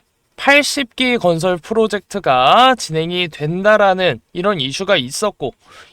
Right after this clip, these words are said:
이 이슈에 따라서 기대감이 다시 한번 형성이 됐었는데, 자, 사실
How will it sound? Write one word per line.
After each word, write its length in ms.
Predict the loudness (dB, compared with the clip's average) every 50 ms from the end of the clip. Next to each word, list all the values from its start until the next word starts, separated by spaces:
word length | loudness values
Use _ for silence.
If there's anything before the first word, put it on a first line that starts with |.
| _
이 400 | 2 4 4 4 4 2 0 -2
이슈에 360 | -2 -2 0 0 2 0 0 2 4
따라서 580 | 4 6 6 6 4 4 2 2 2 2 0 -2 -4
기대감이 480 | -6 -4 -2 2 2 2 2 2 -4
다시 300 | -6 -8 -14 -8 0 0
한번 280 | 2 2 4 2 2 2
형성이 460 | 2 0 0 0 0 0 0 -2 -4
됐었는데, 840 | -6 -8 -8 -4 -4 -2 -2 -2 -4 -4 -4 -2 0 0 0 -2 -4 -10 _ _ _ _ -20 _ _ _ _ _
자, 140 | 4 4 4
사실 560 | 6 4 2 2 2 0 2 2 2 2